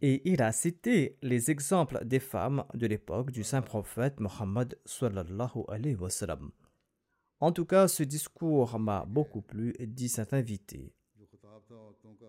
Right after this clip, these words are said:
Et le discours du dimanche du calife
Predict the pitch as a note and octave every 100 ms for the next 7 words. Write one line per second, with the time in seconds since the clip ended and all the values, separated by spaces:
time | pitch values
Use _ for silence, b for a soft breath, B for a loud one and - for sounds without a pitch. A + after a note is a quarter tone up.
0 | G2 B2 G#2+ G2+ B2 - E3+ D#3+ G#2+ G#2
1 | G#2+ A#2 C3+ D#3+ D3 C3+ - G#2+ A2+ C3
2 | E3+ -